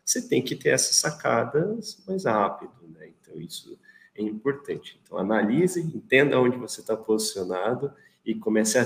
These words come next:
se dedicar pra esses processos darem tudo certo.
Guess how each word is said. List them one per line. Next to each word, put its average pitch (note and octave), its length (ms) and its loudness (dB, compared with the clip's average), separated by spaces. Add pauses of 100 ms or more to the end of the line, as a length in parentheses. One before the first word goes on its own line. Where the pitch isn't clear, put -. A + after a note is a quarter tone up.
se F#2+ 400 -2
dedicar A2+ 760 2
pra G#2+ 200 -2
esses - 260 -6
processos - 640 -6
darem G2+ 220 -2
tudo B2+ 340 -4
certo. - 380 -4